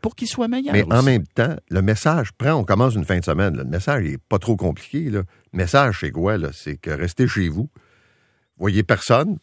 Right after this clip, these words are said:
Speaker 2: à part les membres de votre famille, que les contacts, là, qui sont essentiels pour aller faire les courses, puis ça s'arrête là.
Speaker 1: Ouais, puis
Speaker 2: Tu sais,
Speaker 1: vous
Speaker 2: on, on peut, tu sais, j'ai plein de gens du réseau de la santé qui m'écrivent, qui disent, « Voulez-vous qu'on vous envoie des photos de ce que ça a l'air, un patient covid, là, qui est sur un respirateur ? »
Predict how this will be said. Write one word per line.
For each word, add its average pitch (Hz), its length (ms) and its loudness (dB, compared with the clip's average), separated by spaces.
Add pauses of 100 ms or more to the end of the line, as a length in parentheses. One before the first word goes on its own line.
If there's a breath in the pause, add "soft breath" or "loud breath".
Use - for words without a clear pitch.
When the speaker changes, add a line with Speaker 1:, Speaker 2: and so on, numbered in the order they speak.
(160)
Speaker 2:
à 85 100 0
part 113 160 6
les 101 120 4
membres 117 220 2
de 98 60 2
votre 87 180 0
famille, 98 480 -2 (100)
que 104 80 0
les 95 120 2
contacts, 120 540 2
là, 90 100 2
qui - 100 -8
sont - 160 -2
essentiels 101 640 2
pour 82 100 -4
aller 80 160 0
faire 95 160 2
les 90 120 0
courses, 127 260 -4
puis - 140 -18
ça 90 100 -4
s'arrête 101 380 2
là. 160 140 2 (380 soft breath)
Speaker 1:
Ouais, 113 220 -10
puis - 80 -12
Speaker 2:
Tu 180 120 6
sais, 139 60 4
Speaker 1:
vous 120 60 4 (160)
Speaker 2:
on, 117 80 2
on 113 60 2
peut, 185 260 6 (300 soft breath)
tu 185 140 2
sais, 135 60 0
j'ai 113 140 2
plein 170 220 4
de 139 40 0
gens 175 140 6
du 127 100 2
réseau 107 200 2
de 107 60 0
la 101 100 4
santé 101 320 0
qui - 100 -6
m'écrivent, 95 540 -2
qui - 120 -16
disent, « 82 120 -8
Voulez-vous 131 240 0
qu'on 175 160 2
vous 104 160 2
envoie 104 240 2
des 107 100 2
photos 92 400 -2
de 117 80 0
ce - 80 -4
que 110 100 0
ça 104 160 4
a 98 60 4
l'air, 139 140 2
un 113 100 0
patient 95 380 0
covid, 95 340 0
là, 127 220 0
qui - 140 -8
est 90 40 -4
sur 82 200 -8
un 64 1000 -4
respirateur ? » 95 680 -2